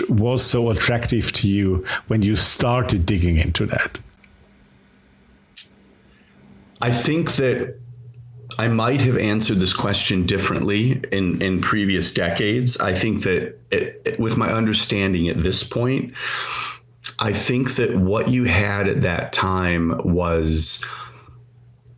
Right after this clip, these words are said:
Speaker 2: a post-industrial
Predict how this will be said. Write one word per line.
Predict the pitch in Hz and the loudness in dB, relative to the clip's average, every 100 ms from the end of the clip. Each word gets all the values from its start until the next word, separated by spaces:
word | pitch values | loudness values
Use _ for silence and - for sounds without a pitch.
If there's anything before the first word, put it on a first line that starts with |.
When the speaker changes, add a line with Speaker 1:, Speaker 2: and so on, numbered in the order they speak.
| _ _ - - | _ _ -12 -4
Speaker 2:
a | 101 92 | -2 0
post-industrial | - 120 127 131 - 110 98 98 95 - 117 98 92 87 87 - | 0 2 2 2 0 0 0 2 2 2 2 0 0 0 -2 -6